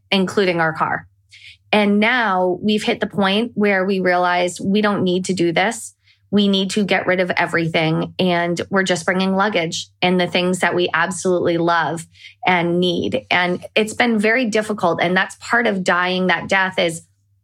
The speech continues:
a lot of these things that we've been holding on to, uh,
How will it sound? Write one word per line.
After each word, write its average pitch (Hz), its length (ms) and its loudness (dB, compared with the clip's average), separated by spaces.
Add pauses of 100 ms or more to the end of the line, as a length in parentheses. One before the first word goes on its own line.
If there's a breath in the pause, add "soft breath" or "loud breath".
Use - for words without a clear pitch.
(380)
a 196 100 2
lot 180 320 2
of 214 160 -2
these 196 280 -2
things 196 420 0
that 165 360 0 (400)
we've 202 320 2
been 190 120 0
holding 196 500 0
on 170 360 0
to, 269 460 -2 (560 soft breath)
uh, 175 440 0